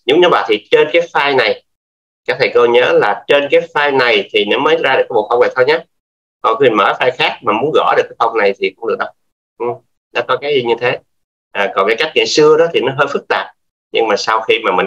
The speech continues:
có được phông của bạn mình thì trong máy của mình là được lời thêm một bộ phông mới. Đó là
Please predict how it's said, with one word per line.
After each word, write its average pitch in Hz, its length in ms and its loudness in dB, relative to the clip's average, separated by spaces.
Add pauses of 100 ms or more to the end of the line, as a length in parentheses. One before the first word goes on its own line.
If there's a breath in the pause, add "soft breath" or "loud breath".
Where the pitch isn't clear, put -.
có 120 180 0
được - 160 -2
phông 104 180 -2
của 110 60 0
bạn 101 240 -2
mình 92 120 0 (280)
thì - 180 -6
trong 113 240 0
máy 131 280 0
của 135 120 2
mình 101 180 2 (160)
là 87 220 -4
được - 180 -6
lời 85 260 -2 (100)
thêm 101 160 0
một 87 80 -8
bộ 104 180 -2
phông - 180 -10
mới. 92 140 -2 (580)
Đó 98 100 -2
là 98 160 2